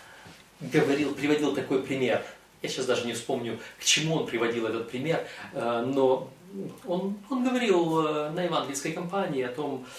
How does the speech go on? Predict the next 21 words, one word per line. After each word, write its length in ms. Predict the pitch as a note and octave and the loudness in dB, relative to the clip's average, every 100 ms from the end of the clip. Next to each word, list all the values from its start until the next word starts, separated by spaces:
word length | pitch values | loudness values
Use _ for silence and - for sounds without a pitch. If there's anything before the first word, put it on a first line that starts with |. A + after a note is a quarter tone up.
| - - | -16 -2
э, 560 | C3 B2 A#2 A#2 A2+ - - - - - - - | 2 2 2 0 -4 -6 -12 -18 -20 -20 -20 -4
почему 440 | C3+ - D#3 D3+ C#3 | 2 4 6 4 2
мы 320 | C3 D3 D3 | 0 2 2
должны 320 | C3+ B2+ B2+ | 2 2 0
прислушиваться 760 | A#2+ A2+ F#3+ G3 F3 D#3+ D#3 B2 | -2 0 2 2 2 0 2 0
и 120 | - | -2
как 220 | G3+ - | -4 -4
мы 80 | F3+ | 0
должны 400 | E3+ D#3+ D#3 D#3 - - | 2 2 2 0 -8 -4
прислушиваться 640 | D3+ - F3 - D3+ D3+ C#3+ | -2 0 0 0 0 0 0
Господа, 440 | C#3+ D3 - B2 - | 0 0 0 -2 -2
как 240 | G#3 - | -6 -2
мы 80 | E3+ | 0
должны 240 | F3 D#3+ | 2 0
избегать 460 | C#3+ C#3 D#3 C#3+ B2+ | -2 -2 -2 -2 -2
грехов. 360 | C#3 D3 C3 - - - | -4 -4 -4 -6 -14 -4
Он 140 | G3 | -2
приводил 300 | F3 C#3+ C3+ | 0 0 -2
такой 260 | - A#2+ G#2+ | -2 -2 -2
пример. 320 | A#2+ G2+ G2+ - - _ _ _ _ _ _ _ _ - - - - - - - | -6 -6 -8 -12 -20 _ _ _ _ _ _ _ _ -20 -20 -20 -20 -18 -16 -6
Вот 260 | A#2 A#2 | -4 -4